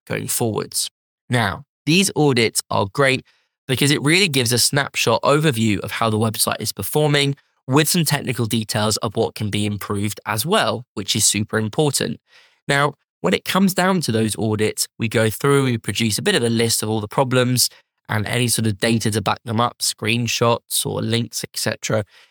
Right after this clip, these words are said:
And then what we'll either do is record a Loom video walking you through that audit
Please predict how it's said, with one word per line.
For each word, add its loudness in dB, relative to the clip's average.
And 2
then 4
what 2
we'll 2
either 2
do 2
is 0
record -2
a -2
Loom 4
video 2
walking -2
you -2
through 0
that 0
audit 0